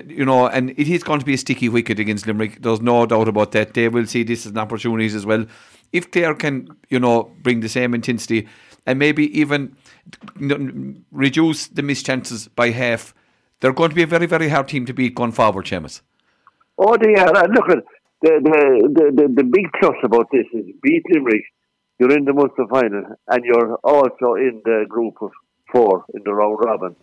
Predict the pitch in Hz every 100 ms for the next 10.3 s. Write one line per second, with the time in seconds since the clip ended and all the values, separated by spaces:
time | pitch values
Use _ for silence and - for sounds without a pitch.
0 | _ _ _ - 127 117 - - - 147
1 | 160 151 113 107 107 110 107 104 120 113
2 | 113 123 - - 117 120 117 107 98 110
3 | - 107 98 95 95 92 76 - _ _
4 | _ _ - 104 117 113 110 107 92 -
5 | 113 90 - - - - 139 175 165 160
6 | 147 123 120 117 - _ 160 120 117 127
7 | 110 98 92 98 110 110 113 120 135 127
8 | 87 _ _ _ _ _ _ _ _ _
9 | 117 120 123 123 143 160 165 139 - _
10 | _ _ 135